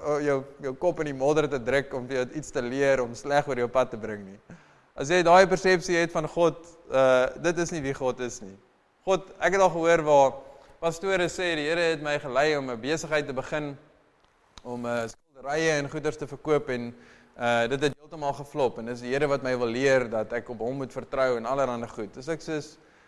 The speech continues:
wat se pa doen dit? Wat se pa gee 'n besigheid vir sy kind en sê, "Ek wil hê jy moet hierdie besigheid vat," en dan weet hy,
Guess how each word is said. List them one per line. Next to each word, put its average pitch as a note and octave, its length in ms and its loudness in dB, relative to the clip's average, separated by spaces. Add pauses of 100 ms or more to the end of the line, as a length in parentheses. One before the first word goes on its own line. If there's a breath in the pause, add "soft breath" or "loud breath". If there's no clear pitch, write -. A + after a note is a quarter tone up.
(260 soft breath)
wat F3 180 2
se A3 100 0
pa F#3 460 0
doen E3 200 -6
dit? D#3 220 -2 (440)
Wat - 120 -20
se - 80 -20 (100)
pa F#3+ 240 -4
gee F3 220 -6
'n D3 80 -2
besigheid D#3 420 -6
vir C#3+ 100 -12
sy C#3 140 -6
kind D#3 260 -10
en C#3 80 -10
sê, C3+ 500 -2
"Ek C#3 120 -4
wil C#3+ 120 -4
hê C#3+ 480 0
jy C3+ 180 0
moet C3 340 -8
hierdie C3+ 220 -6
besigheid C3+ 480 -2
vat," C3+ 260 -2
en C3+ 120 -6
dan A#2+ 260 -6
weet D3+ 240 0
hy, A2+ 300 0